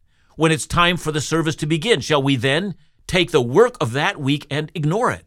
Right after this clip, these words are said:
You know, is it to be replaced by spontaneity,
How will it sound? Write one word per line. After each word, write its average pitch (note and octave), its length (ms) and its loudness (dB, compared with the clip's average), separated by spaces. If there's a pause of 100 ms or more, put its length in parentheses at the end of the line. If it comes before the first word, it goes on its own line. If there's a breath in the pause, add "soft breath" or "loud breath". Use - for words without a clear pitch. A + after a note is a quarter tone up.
(260)
You D3 80 -2
know, B2+ 120 -2 (260 loud breath)
is E3 160 4
it - 140 2
to D#3+ 60 -4
be D#3 120 2
replaced D#3 580 0
by C#3 200 -2
spontaneity, C3+ 1200 -2